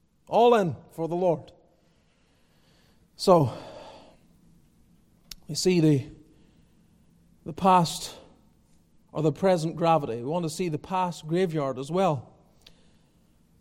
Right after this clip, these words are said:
The past, or the graveyard of the past, I should say.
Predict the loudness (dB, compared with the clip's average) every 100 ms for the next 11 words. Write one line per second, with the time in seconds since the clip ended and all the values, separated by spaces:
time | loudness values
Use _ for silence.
0 | _ _ _ -20 -2 4 4 2 -4 -14
1 | -20 -20 _ _ _ -10 -4 0 2 2
2 | 2 0 -2 -2 -2 -2 -10 -16 -12 -12
3 | -10 -14 -14